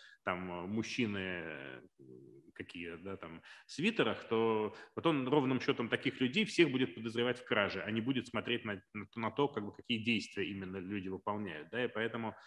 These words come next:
обеспечить эту самую, как бы, а, fairness — это как бы важный момент при обучении искусственного интеллекта. Ответственность, э, ну и так далее. Как бы я на самом деле всё перечитать не буду. Самое главное, что искусственный интеллект выступает в роли помощника. Об этом мне хотелось,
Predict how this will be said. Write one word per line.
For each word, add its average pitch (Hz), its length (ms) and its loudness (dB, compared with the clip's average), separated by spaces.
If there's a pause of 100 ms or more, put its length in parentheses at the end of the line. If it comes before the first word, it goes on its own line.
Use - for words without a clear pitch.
(240)
обеспечить 117 540 0
эту 104 180 -2
самую, 107 340 0
как 98 180 -2
бы, 92 260 -4 (920)
а, 98 280 0 (320)
fairness — 185 400 4
это 131 140 0
как 107 200 -2
бы 104 60 -4
важный 110 440 0 (320)
момент 113 420 -2
при 107 100 0
обучении 104 440 -4
искусственного 95 420 -10
интеллекта. 95 420 -6 (360)
Ответственность, 151 800 2
э, 135 180 4
ну 180 100 6
и 190 60 6
так 160 180 2
далее. 104 240 4
Как 95 140 -2
бы 107 80 0
я 117 80 2
на 117 180 -6
самом 123 180 0
деле 113 140 2
всё 120 140 0
перечитать 110 440 -2
не 135 80 0
буду. 220 180 4
Самое 139 300 2
главное, 175 300 4
что - 140 -2
искусственный 131 360 -2
интеллект - 260 -2
выступает 127 420 -2
в - 40 -8
роли 123 160 2
помощника. 127 640 0
Об 98 100 -6
этом 107 200 -4
мне 113 120 -4
хотелось, 104 400 -2